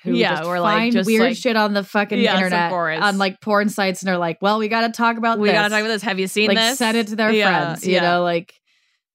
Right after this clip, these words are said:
Speaker 1: the shock value of it is clearly, like, the
Speaker 2: Yeah.
Speaker 1: main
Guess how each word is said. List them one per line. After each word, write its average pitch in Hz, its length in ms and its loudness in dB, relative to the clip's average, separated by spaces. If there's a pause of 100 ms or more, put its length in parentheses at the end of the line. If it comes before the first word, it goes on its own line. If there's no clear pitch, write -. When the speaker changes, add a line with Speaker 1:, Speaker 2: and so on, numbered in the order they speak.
(240)
Speaker 1:
the 220 100 2
shock 214 380 -2
value 170 360 2
of 156 140 0
it 151 120 0
is 151 160 -6
clearly, 165 500 -2
like, 135 380 -8
the 175 200 -8
Speaker 2:
Yeah. 170 60 -2
Speaker 1:
main 156 460 -6